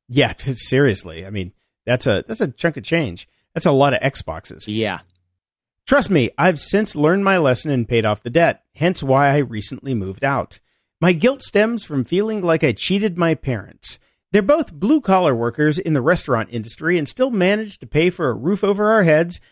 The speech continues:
Speaker 1: stock the fridge with essentials, and take care of us. They never once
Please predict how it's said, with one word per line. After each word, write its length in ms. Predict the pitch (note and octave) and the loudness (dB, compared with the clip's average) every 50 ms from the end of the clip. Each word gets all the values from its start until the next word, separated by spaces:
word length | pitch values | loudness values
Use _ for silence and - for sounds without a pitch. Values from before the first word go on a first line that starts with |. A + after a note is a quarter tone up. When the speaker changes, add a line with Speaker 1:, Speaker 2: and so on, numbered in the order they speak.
| _ _ _ | _ _ _
Speaker 1:
stock 400 | - - - - A#2+ B2+ B2+ - | -6 -4 0 2 2 0 0 0
the 80 | C3+ | -4
fridge 280 | A#2 - C#3+ C#3+ C#3 B2+ | -2 0 0 0 0 -2
with 160 | C3 C#3 - - | -4 -6 -4 -4
essentials, 600 | D3 - D3 C3 B2+ - D#3+ D3+ D#3 D#3 D3 - _ _ _ _ _ _ - | -2 0 0 0 0 0 0 0 0 0 -2 -6 _ _ _ _ _ _ 0
and 260 | A3+ A#3+ B3 A#3 F#3+ | 0 2 2 2 2
take 200 | - G#3+ A3+ G#3 | 2 0 0 0
care 240 | - - A#2 F#2+ F2+ | -2 -4 -4 -4 -4
of 120 | E2 - | -6 -10
us. 240 | - - - - - _ _ _ _ _ _ - | -12 -12 -10 -12 -12 _ _ _ _ _ _ 0
They 100 | F#3 G#3+ | 2 4
never 280 | A3+ B3 B3 A3 A3+ | 4 4 4 4 2
once 340 | F3+ D3 D#3 F#3+ G#3 - - | 2 2 2 2 2 2 0